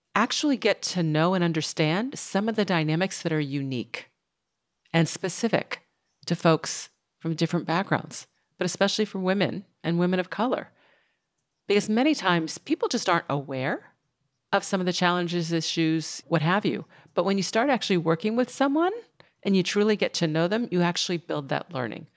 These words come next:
So one is that. Two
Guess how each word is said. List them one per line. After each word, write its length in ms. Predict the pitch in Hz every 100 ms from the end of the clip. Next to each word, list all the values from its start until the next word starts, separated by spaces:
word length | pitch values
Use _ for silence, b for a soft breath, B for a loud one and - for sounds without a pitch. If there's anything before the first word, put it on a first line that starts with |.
| _
So 260 | - - 175
one 540 | 185 247 151 131 202 _
is 180 | 175 143
that. 500 | 143 135 - - - _ b b b b b _ _ _ _ _
Two 560 | - - 277 170 -